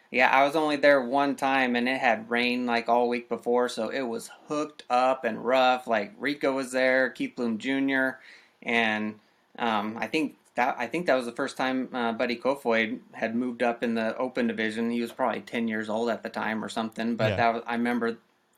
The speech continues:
Speaker 1: that being the first time I ever, like, raced with him 'cause I watched him kinda grow up through the ranks and stuff. But yeah,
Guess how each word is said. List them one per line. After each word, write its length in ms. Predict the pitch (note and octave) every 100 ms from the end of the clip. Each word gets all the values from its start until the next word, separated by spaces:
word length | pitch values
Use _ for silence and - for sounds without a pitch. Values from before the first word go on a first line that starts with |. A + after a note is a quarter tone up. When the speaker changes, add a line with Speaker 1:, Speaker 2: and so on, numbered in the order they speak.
| -
Speaker 1:
that 180 | B2 G#2+
being 160 | B2
the 80 | A2+
first 220 | C3 A#2+
time 200 | A#2+ A2+
I 120 | A2+ A#2+
ever, 420 | A2+ G#2+ G#2+ -
like, 240 | A2+ G#2
raced 240 | A2+ A#2+ -
with 140 | A2
him 180 | G#2+ G#2+
'cause 140 | G#2+ A2
I 140 | A2
watched 340 | G#2+ G#2+ -
him 260 | A2+ A2 A2 - - - _
kinda 240 | B2 A2 A2 -
grow 220 | A#2+ A2
up 180 | A2 -
through 120 | A#2
the 120 | A2
ranks 360 | G#2+ A2+ A2+ -
and 120 | G#2
stuff. 340 | - A2 G#2+ A#2 _ _ _ _ -
But 300 | A2+ - - A#2+
yeah, 320 | A#2+ A2+